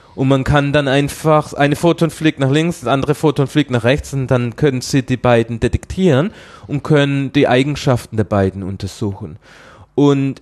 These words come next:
bei dem E-P-R-Experiment, was die Leute da immer irgendwie dran gestört hat, ist,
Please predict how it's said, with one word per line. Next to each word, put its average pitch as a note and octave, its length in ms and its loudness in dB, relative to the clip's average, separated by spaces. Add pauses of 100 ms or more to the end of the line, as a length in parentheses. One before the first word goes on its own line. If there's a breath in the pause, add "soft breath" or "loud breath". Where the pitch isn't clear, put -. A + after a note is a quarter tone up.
bei C#3 280 2
dem C3+ 380 -2
E-P-R-Experiment, C#3+ 1400 0
was C3 180 -2
die C#3+ 100 -4
Leute B2+ 360 2
da B2 180 2
immer C3 200 -2
irgendwie B2 260 -4
dran A2+ 260 -4
gestört E3+ 540 0
hat, A#2 240 0
ist, C#3+ 260 -4